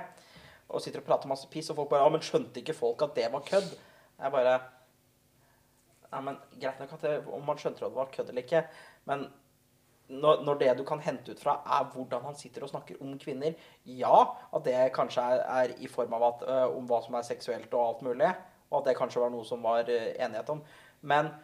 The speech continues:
hvis du kan hente ut klipp av du som sitter og lager videoer men-, mens du veiver med machete og liksom, "Fuck you, bitch, I'll slap you, I'll choke you", mens du sitter og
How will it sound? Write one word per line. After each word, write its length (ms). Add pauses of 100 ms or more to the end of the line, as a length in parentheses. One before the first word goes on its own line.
(580)
hvis 160
du 80
kan 160
hente 560
ut 320
klipp 320 (240)
av 300 (100)
du 240
som 160
sitter 240
og 80
lager 240
videoer 240
men-, 160 (160)
mens 160
du 80
veiver 640
med 80
machete 800
og 160
liksom, 320 (320)
"Fuck 320
you, 160
bitch, 340
I'll 220
slap 320
you, 80
I'll 240
choke 320
you", 80
mens 160
du 80
sitter 240
og 80